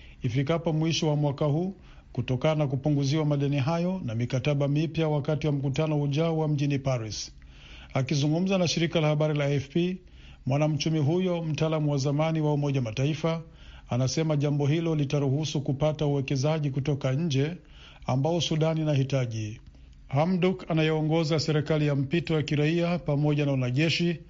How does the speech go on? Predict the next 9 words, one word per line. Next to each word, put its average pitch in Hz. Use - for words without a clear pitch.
anasema 151
wameweza 151
kufikia 147
makubaliano 151
na 147
Benki 143
Kuu 143
ya 143
Dunia 151